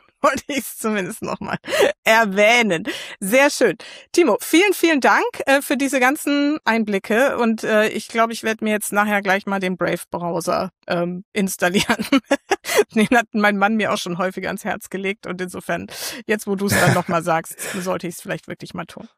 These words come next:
Speaker 1: <laughs> Ähm, am Schluss
Speaker 2: Perfekt,
Speaker 1: hab ich
Speaker 2: sehr
Speaker 1: immer
Speaker 2: gut.
Speaker 1: zwei Fragen und die darfst du jetzt auch noch beantworten. Und zwar, äh,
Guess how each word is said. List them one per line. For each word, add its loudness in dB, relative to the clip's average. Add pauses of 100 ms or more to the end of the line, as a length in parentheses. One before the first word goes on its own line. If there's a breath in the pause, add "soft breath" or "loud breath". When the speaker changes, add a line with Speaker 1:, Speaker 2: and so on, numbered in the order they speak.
Speaker 1:
<laughs> -12 (1800 loud breath)
Ähm, 4
am 4
Schluss 0
Speaker 2:
Perfekt, 0
Speaker 1:
hab 2
ich -6
Speaker 2:
sehr 2
Speaker 1:
immer 4
Speaker 2:
gut. -6
Speaker 1:
zwei 0
Fragen -2
und -6
die -6
darfst -6
du -6
jetzt -6
auch 4
noch 0
beantworten. -4 (380)
Und -6
zwar, 0 (300)
äh, -2